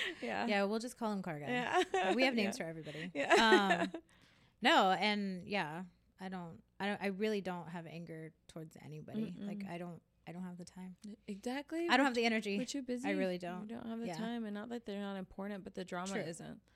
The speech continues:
Speaker 2: True.
Speaker 1: And it's like, let's grow.
Speaker 2: I'm very careful about who and what I give my energy to.
Speaker 1: Oh, for sure.
Speaker 2: Yeah,
Speaker 1: And
Speaker 2: and
Speaker 1: the
Speaker 2: time.
Speaker 1: time.
Speaker 2: And time.
Speaker 1: Time is our greatest currency. We don't
Speaker 2: Absolutely.
Speaker 1: have a lot of it.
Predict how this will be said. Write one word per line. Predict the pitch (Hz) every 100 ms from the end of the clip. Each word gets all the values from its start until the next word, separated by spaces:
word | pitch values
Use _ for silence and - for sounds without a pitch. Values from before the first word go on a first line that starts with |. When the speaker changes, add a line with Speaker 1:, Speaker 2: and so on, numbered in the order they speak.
| -
Speaker 2:
True. | 240 180 180 -
Speaker 1:
And | 196
it's | 190 -
like, | 180 185
let's | 190 -
grow. | 185 175 175 175 175
Speaker 2:
I'm | 202
very | 196 208
careful | 202 208 202
about | 190 175 - - -
who | 202 196
and | 180 180
what | 175 170
I |
give | 175 170
my | 165
energy | 160 156 165
to. | 160 - -
Speaker 1:
Oh, | 180 170 156
for | 175
sure. | - 180 170
Speaker 2:
Yeah, | 175 160 180 -
Speaker 1:
And | 190
Speaker 2:
and |
Speaker 1:
the | 202
Speaker 2:
time. | -
Speaker 1:
time. | 185 190 254 196 _ -
Speaker 2:
And | 190
time. | 190 165 160 160 _
Speaker 1:
Time | - 208 247
is | 220
our | 202 185 -
greatest | 185 196 -
currency. | 185 214 247 214 175 190 - 165
We | 190
don't | 185 196 208
Speaker 2:
Absolutely. | 202
Speaker 1:
have | 196 196 190 _ -
a | 180
lot | 165 151
of | 165
it. | 214 254